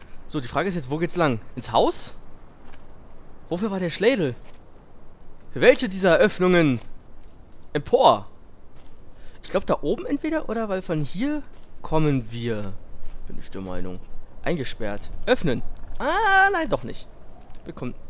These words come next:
nicht von hier. So. Er nimmt die ganze Munition raus, steckt eins rein, wir haben sechs Schuss. Wie gesagt, die Logik dieses Spiels, äh, erschließt sich mir noch nicht ganz. Aber sie muss vorhanden sein.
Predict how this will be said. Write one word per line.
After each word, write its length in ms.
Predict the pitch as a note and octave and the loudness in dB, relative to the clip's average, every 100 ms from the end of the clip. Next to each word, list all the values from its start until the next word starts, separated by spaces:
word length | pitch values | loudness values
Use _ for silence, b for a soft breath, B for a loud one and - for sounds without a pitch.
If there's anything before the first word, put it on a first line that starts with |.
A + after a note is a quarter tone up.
| - - - - - - - - | -6 -6 -8 -6 -4 -4 -8 -8
nicht 220 | - - | -8 -6
von 160 | - F#2+ | -6 -8
hier. 180 | G2 F#2 - - - - - - - - - - - - - | -8 -8 -10 -10 -8 -10 -12 -14 -12 -10 -10 -10 -14 -14 -8
So. 220 | A#2 G2+ - - - - b b - | -8 -8 -10 -16 -14 -14 b b 0
Er 60 | |
nimmt 100 | D3 | 0
die 60 | E3+ | 4
ganze 180 | F#3 F#3 | 4 4
Munition 280 | E3 D#3+ C3 | 2 2 4
raus, 200 | A#3 - | 4 4
steckt 200 | F3 D3+ | 0 0
eins 180 | C#3+ | 2
rein, 160 | D#3+ G#3 | 4 6
wir 80 | D#3 | 4
haben 80 | B2+ | 2
sechs 160 | - | -2
Schuss. 200 | A#2 - B B B | -6 -8 B B B
Wie 80 | F3 | 0
gesagt, 240 | C4 G#3+ | 4 4
die 60 | D3 | 6
Logik 260 | F3+ D#4 D4 | 4 4 2
dieses 180 | A#3+ | -2
Spiels, 320 | - B3 D#4 - | 0 0 0 2
äh, 120 | A3+ | 2
erschließt 400 | G3 - B3+ - | 2 0 -2 -4
sich 160 | A3+ | 0
mir 80 | A3+ | 2
noch 80 | F#3 | 2
nicht 200 | E3 - | 0 0
ganz. 440 | B2 A#3+ - - - - - - - - - - - - - - | 0 0 -4 -10 -14 -10 -6 -6 -8 -12 -14 -14 -16 -18 -2 2
Aber 160 | F#3 | 4
sie 100 | E3+ | 4
muss 200 | F3 F#3+ | 4 4
vorhanden 420 | - G3+ A3 B2+ | 2 0 0 -2
sein. 240 | A2 G#2 | -4 -6